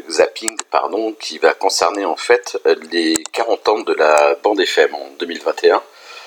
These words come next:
On a fêté, euh, les cent ans de la radio et les quarante ans de la libération de la F M.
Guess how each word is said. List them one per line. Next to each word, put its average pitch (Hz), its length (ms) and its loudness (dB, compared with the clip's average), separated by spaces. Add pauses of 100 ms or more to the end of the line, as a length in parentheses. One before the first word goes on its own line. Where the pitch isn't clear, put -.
(160)
On 71 160 -6
a 69 240 2
fêté, - 560 0
euh, 62 340 2
les 60 140 -6 (260)
cent - 340 0
ans 104 60 2
de 95 60 -2
la 82 80 4
radio 95 680 4
et 82 40 6
les 60 120 -4
quarante - 400 -2
ans 92 80 2
de 78 40 -2
la 80 60 0
libération 76 500 0
de 85 100 0
la - 100 2
F - 140 -12
M. 107 240 2